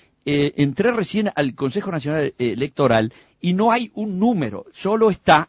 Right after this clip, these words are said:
un comunicado que fue de las cinco de la mañana de acá, en donde dice que tienen noventa y un cargos, sesenta y dos la, la oposición y dos independientes,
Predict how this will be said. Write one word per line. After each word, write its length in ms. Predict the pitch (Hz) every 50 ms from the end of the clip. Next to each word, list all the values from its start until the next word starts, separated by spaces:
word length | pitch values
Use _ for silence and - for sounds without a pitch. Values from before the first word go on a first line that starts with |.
| _ _
un 280 | - 151 151 165 170 156
comunicado 720 | - - 156 143 151 156 156 147 - 190 190 202 190 165
que 100 | 123 127
fue 180 | - 151 170 165
de 80 | 156
las 140 | 131 120 -
cinco 340 | - - 180 165 143 120 123
de 60 | 120
la 80 | 120 113
mañana 320 | 117 117 127 143 151 139
de 100 | 127 120
acá, 400 | 113 - - 104 101 107 120 160 - _ _ _ - - _ - - - _ _
en 160 | - 139 151 143
donde 240 | 165 165 170 196
dice 480 | 180 160 156 139 - - 190 196 208 - - -
que 260 | 135 135 151 175 185
tienen 420 | - - 135 131 120 135 143 143
noventa 380 | 139 131 127 127 127 123 135 127
y 80 | 135
un 140 | 143 147 156
cargos, 520 | - - 143 135 135 135 135 143 143 143 -
sesenta 640 | - - - - 113 - - 117 107 - 120 117
y 140 | 117 117 113
dos 340 | 113 131 139 135 123 - - -
la, 180 | 123 120 117 - -
la 80 | 117
oposición 580 | 113 110 - 135 - 139 123 - 131 131 135 139
y 220 | 131 - 120 113
dos 260 | 110 117 127 131 -
independientes, 840 | - 127 113 123 131 - 185 180 175 165 165 165 - - 208 202 -